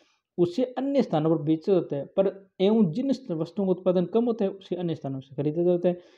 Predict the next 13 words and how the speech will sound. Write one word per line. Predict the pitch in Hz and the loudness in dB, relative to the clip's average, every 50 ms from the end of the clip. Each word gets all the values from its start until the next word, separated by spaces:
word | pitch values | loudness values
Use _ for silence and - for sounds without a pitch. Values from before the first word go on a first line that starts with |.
| _ _ _ _ - | _ _ _ _ -6
इस | 220 - | -4 0
प्रकार | - 247 240 247 226 180 | 2 2 4 4 4 4
वस्तु | 196 190 - - 254 226 | 2 0 -4 -4 0 2
का | 196 | 2
विनिमय | 165 156 156 165 170 175 190 226 285 - - - - | 2 2 2 0 2 0 0 0 -2 -4 -10 -8 -2
व्यापार | 165 147 135 - 156 156 151 147 | 0 0 2 2 2 2 2 2
कहलाता | 143 135 - - | 0 -4 -6 -8
है, | 147 147 | -6 -6
ये | 156 156 | -4 -2
वस्तुओं | 170 175 175 - 190 170 | -2 -2 -2 -2 -2 -2
का | 165 | 0
आदान | 147 147 151 160 160 | 0 0 0 0 0
प्रदान | 160 165 151 180 202 226 220 | 0 -2 -2 0 -2 -2 -4